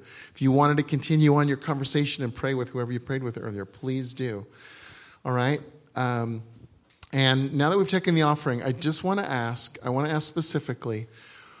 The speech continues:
when James was given his testimony, um, is there anyone here who felt like, "That is totally me. I am, uh, I'm needing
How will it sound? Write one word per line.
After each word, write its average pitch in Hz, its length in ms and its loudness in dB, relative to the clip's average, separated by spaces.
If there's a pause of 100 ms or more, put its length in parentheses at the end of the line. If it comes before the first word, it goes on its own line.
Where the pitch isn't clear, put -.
(400)
when 127 180 2
James 143 380 2
was 170 120 0
given 160 260 4
his 156 160 0
testimony, 113 760 -2 (400)
um, 117 300 -4
is 120 120 -4
there 127 120 -2
anyone 151 320 2
here 147 260 4
who 127 180 0
felt 123 300 -2
like, 117 340 -4 (600)
"That 120 400 -2
is 110 160 -6 (100)
totally 135 420 -4
me. 107 340 -4 (360)
I 120 100 -2
am, 110 420 -4 (520)
uh, 110 460 -2 (680)
I'm 117 180 -2
needing 123 520 0